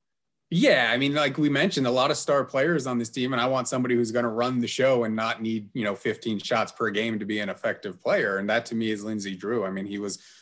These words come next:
uh, a great point guard, a very good defensive player, two-time All Mountain West defender, the only player in program history with a hundred blocks and a hundred steals, very good rebounder for a point guard size. He's a very good three-point shooter,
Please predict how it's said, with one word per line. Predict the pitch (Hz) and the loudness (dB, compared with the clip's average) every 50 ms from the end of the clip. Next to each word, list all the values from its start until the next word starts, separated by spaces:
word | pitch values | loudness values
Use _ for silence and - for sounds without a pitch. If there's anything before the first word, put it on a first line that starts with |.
| _ _ _ | _ _ _
uh, | 110 113 - | -6 -6 -4
a | 131 | -6
great | 113 113 107 113 131 135 135 - | -6 -4 -2 -2 -2 -2 -4 -4
point | 127 123 117 110 | -2 -2 -2 0
guard, | - 123 113 117 117 113 | 0 0 2 2 2 0
a | 101 | -2
very | 98 98 101 117 127 127 131 127 | -6 -4 -2 -2 0 0 0 0
good | 120 123 117 113 | 0 -2 -2 -2
defensive | 113 110 - 117 110 110 - 117 107 | -4 -6 -6 -6 -6 -6 -6 -10 -6
player, | - 113 107 107 | -4 -2 0 0
two-time | 104 - - 117 110 - 120 113 110 107 107 | -2 -4 -6 -8 -6 -4 -4 -4 -4 -2 -2
All | 110 107 107 | -2 -2 -2
Mountain | 113 113 110 104 101 98 | -2 -2 -4 -6 -4 -2
West | 104 107 104 - - | -2 -2 -2 -4 -8
defender, | - 98 - - 113 113 113 110 110 110 | -10 -14 -6 -6 -4 -2 -2 -2 -2 -2
the | 104 104 | -2 -2
only | 113 117 107 | -4 -4 -6
player | - - 120 110 110 110 | -4 -2 -2 -2 0 -2
in | 101 98 | -4 -4
program | - - 110 104 107 101 95 | -4 -6 -4 -4 -4 -6 -6
history | 104 110 - - 117 104 | -6 -8 -6 -4 -4 -4
with | 101 98 - | -4 -4 -4
a | 101 | -6
hundred | 104 107 101 101 98 | -6 -6 -8 -6 -4
blocks | 101 101 104 107 107 - - | -2 -2 -2 -2 -4 -6 -8
and | 101 | -8
a | 95 | -8
hundred | 107 107 98 98 90 85 | -8 -8 -8 -8 -8 -8
steals, | - - 107 110 107 104 - - - - - _ _ | -6 -4 -2 -2 -2 -2 -4 -8 -14 -20 -20 _ _
very | - 123 127 127 | -2 0 0 0
good | 113 113 104 98 | 0 0 -2 -2
rebounder | 104 104 104 110 113 117 120 120 123 117 | -2 -4 -2 -2 0 -2 0 -2 -2 -4
for | - 120 113 | -2 -4 -4
a | 110 | -4
point | 113 - 120 117 113 | -4 -4 -4 -4 -2
guard | - 120 120 117 113 | 0 0 0 0 0
size. | - 127 120 120 120 117 | 0 0 2 2 0 0
He's | 107 107 104 104 | -2 -4 -6 -4
a | |
very | 98 104 107 110 | -4 -2 -2 -2
good | 110 110 98 95 | -2 -2 -4 -6
three-point | - - 113 110 107 - _ 110 110 131 135 | -6 -8 -8 -8 -8 -8 _ -8 -8 -8 -8
shooter, | - - 135 131 139 143 143 143 | -8 -8 -6 -2 -2 -2 -2 -4